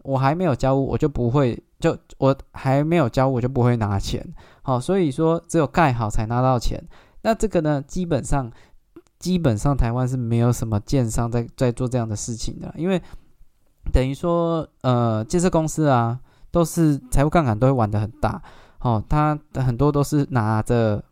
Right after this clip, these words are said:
这个买方的预付的款项，然后去发，去给这些下面的营造啊，这些工程啊等等之类的。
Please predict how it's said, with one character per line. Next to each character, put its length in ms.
这 120
个 80
买 200
方 180
的 140
预 120
付 260
的 140
款 280
项， 260
然 80
后 80
去 240
发， 360
去 160
给 200
这 140
些 240
下 180
面 180
的 180
营 200
造 240
啊， 300
这 100
些 140
工 220
程 180
啊 80
等 160
等 80
之 140
类 80
的。 80